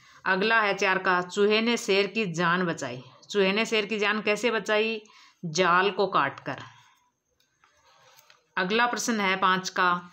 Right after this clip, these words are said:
शेर का स्त्रीलिंग शब्द होगा तो शेर का शेरनी होगा। अगला है छः का, दोस्त का विलोम शब्द है तो दोस्त का, दोस्त का दुश्मन। अगला है सात का प्रश्न,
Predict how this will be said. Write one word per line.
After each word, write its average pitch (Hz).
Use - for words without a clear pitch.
शेर 214
का 220
स्त्रीलिंग 208
शब्द 185
होगा 170
तो 180
शेर 185
का 214
शेरनी 190
होगा। 170
अगला 220
है 196
छः 185
का, 185
दोस्त 202
का 233
विलोम 208
शब्द 156
है 139
तो 180
दोस्त 190
का, 226
दोस्त 202
का 269
दुश्मन। 175
अगला 214
है 202
सात 185
का 190
प्रश्न, 185